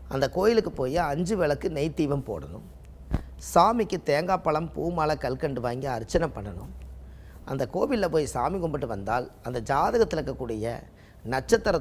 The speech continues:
தோஷம் நிவர்த்தியாகும். அதுக்கப்புறம் உங்க வாழ்க்கையில பார்த்தீங்கன்னா ஒரு மிகப்பெரிய மாற்றமும் அசுர வளர்ச்சி உருவாகும். அப்ப தெய்வத்தினுடைய சப்போர்ட் இல்லாம ஒரு மனிதன் இயங்க முடியாதுங்கிறதே இந்த பதிவிலேயே உங்களுக்கு தெரிஞ்சிருக்கும்.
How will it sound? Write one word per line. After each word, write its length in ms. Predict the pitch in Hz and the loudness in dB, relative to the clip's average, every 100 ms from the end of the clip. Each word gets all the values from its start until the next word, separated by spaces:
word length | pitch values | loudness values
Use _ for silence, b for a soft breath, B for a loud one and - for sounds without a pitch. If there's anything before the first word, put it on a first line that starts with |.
| 131 | 4
தோஷம் 300 | 120 180 143 | 2 -2 -2
நிவர்த்தியாகும். 560 | 107 - - - - - - - - - - - - - - - B B B - 120 | -4 -8 -12 -14 -18 -20 -20 -18 -18 -16 -16 -16 -16 -16 -16 -16 B B B -2 2
அதுக்கப்புறம் 580 | 180 220 196 170 254 233 | 4 4 2 4 2 2
உங்க 140 | 170 147 | 2 2
வாழ்க்கையில 320 | 139 165 165 151 | 0 0 -2 -2
பார்த்தீங்கன்னா 480 | 117 - 95 90 123 - - - | -2 -4 -8 -8 -10 -12 -10 -2
ஒரு 100 | 151 143 | 0 0
மிகப்பெரிய 460 | 156 190 185 196 208 156 | -2 -2 -4 0 0 0
மாற்றமும் 540 | 123 156 147 139 170 143 | -2 -2 -4 -2 -2 -2
அசுர 260 | 110 185 175 | -2 2 2
வளர்ச்சி 260 | 127 120 - 156 | 2 -4 -6 -6
உருவாகும். 340 | 80 71 - - - - - - B B B B 156 | -8 -10 -14 -14 -16 -16 -16 -18 B B B B 0
அப்ப 140 | 170 131 | 2 4
தெய்வத்தினுடைய 560 | 170 233 269 247 208 196 151 | 4 2 0 0 0 0 2
சப்போர்ட் 340 | 147 208 214 180 147 | 2 2 2 0 0
இல்லாம 300 | 139 131 170 | 0 2 0
ஒரு 80 | 151 120 | 0 0
மனிதன் 340 | 139 175 160 | -2 -4 -2
இயங்க 220 | 131 160 | -2 0
முடியாதுங்கிறதே 800 | 165 135 127 117 117 107 98 110 139 - B B B - 139 | -2 -2 0 0 -2 -6 -2 0 0 -4 B B B -8 -2
இந்த 160 | 170 160 135 | 0 2 2
பதிவிலேயே 380 | 135 170 165 175 | 2 0 0 -2
உங்களுக்கு 260 | 156 113 - | -4 -6 -6
தெரிஞ்சிருக்கும். 500 | 101 101 - - | -8 -8 -12 -12